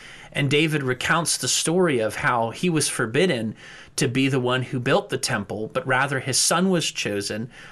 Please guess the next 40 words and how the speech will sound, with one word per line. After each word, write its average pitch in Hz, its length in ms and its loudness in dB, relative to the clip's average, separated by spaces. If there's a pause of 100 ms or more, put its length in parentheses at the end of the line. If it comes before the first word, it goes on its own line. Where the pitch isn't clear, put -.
(260)
Yet 160 220 0
God 143 260 2
blessed 160 400 2
David, 110 360 -2
and 110 160 -4
David 139 320 0
is, 117 280 0
is, 127 200 -2
is - 180 -6
just - 180 0
reveling 139 580 2
in 113 100 -2
the 107 80 -4
grace 139 440 2
of 151 200 -2
God 139 340 2
and 110 100 -4
his 98 160 -4
kindness. 135 800 -2 (680)
Well, 175 100 0
what 190 140 4
I'd 208 100 4
like 156 240 0
us - 160 0
to - 140 -8
do 127 320 0
here 131 400 0
in 117 100 -6
the 117 80 -2
last 123 380 0
few 113 160 -4
minutes 139 600 -2 (480)
is 147 120 0
I'd 139 100 4
like 147 240 0
us 175 140 0
to - 160 -6
ask 127 260 -2
the 131 80 -6
question, 101 640 -2